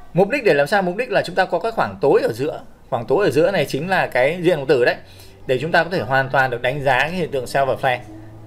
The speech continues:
À, tôi nhắc lại, chúng ta chiếu cái ánh sáng từ bên thái dương vào,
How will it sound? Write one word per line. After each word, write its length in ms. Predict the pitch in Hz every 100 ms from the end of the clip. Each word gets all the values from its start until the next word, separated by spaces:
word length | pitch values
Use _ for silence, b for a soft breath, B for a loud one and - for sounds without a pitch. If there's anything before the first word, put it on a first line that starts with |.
| -
À, 200 | 123 120 135
tôi 100 | 139
nhắc 140 | 180
lại, 180 | 185 - B B B B -
chúng 120 | 165
ta 120 | 214
chiếu 380 | 208 202 226 285 453 233 - - -
cái 120 | - 170
ánh 160 | 185
sáng 400 | 185 151 160 208 - - - - -
từ 180 | 180
bên 160 | 180 202
thái 180 | 175 185
dương 160 | 202
vào, 260 | 180 147